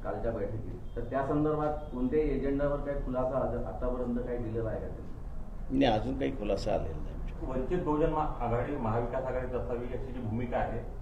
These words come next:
Speaker 3: नाना पटोलेंच्या भूमिकेसंदर्भात काही शंका आहे का तुम्हाला? त्यांना काहीतरी असं वाटत
Speaker 2: नाही,
Speaker 3: नाही?
Speaker 2: नाही, प्रश्न असा आहे की व्यक्ती आणि पार्टी हे दोन वेगळे असतात, तर पार्टीने निर्णय घ्यावा असा आमचा आग्रह आहे.
Speaker 3: व्यक्ती म्हणून त्यांच्या भूमिकेवर शंका आहे का नाना पटोलेंच्या?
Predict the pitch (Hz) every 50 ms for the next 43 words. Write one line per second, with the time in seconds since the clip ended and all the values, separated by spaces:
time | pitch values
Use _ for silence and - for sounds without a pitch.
0 | - - - - - - - - - - - - - - - - - 240 117 117
1 | 120 175 175 175 180 175 170 175 180 180 - - - - - - - - - 107
2 | 107 120 - - 165 165 - 151 151 151 151 165 - 165 160 147 - 143 127 131
3 | 135 151 143 127 123 117 110 113 113 101 98 98 92 90 90 - - - - -
4 | - - - - - - 113 110 117 - - - - - 131 127 - - 127 113
5 | 110 - - 120 110 104 92 90 - - - - - - 120 123 - - 110 113
6 | - - - - - 80 87 95 95 92 - - - 135 139 143 131 120 123 127
7 | 120 117 104 90 85 82 - 98 98 95 101 107 104 110 110 104 101 87 82 78
8 | 76 80 76 69 - - - - - - - - - - - - - - - -
9 | - - - - - - - 120 - - - 98 90 92 85 - 127 131 131 131
10 | 127 120 113 107 101 98 101 110 104 95 90 82 80 85 95 92 80 - 82 76
11 | - - - - - - - - - 78 - - - - - - - - - -
12 | - 127 127 127 - 170 170 175 175 175 175 165 156 - 165 - 123 131 143 151
13 | 160 160 - 156 143 123 - 123 113 110 110 101 98 98 95 95 95 95 - -
14 | - - - - -